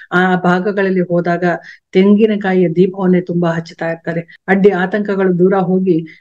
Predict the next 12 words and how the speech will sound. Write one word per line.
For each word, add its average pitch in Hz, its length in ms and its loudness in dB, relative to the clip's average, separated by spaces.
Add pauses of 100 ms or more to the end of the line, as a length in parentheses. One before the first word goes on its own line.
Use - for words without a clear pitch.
(100)
ಶೀಘ್ರವಾಗಿ 208 720 0
ಕೆಲಸಗಳು 180 520 0
ಆಗ್ಬೇಕು, 190 580 0
ಅಂದುಕೊಂಡಂತಹ 208 960 2 (180)
ಕೆಲಸಗಳು 220 760 2
ನಮಗೆ 185 220 2 (120)
ಆಗಲೇಬೇಕು 208 760 2
ಅನ್ನೋರೆಲ್ಲರೂ 185 520 0
ಸಹ 185 260 -2
ಈ 180 80 2
ಪ್ರಯತ್ನವನ್ನ 175 580 0
ಮಾಡಬಹುದು. 175 720 0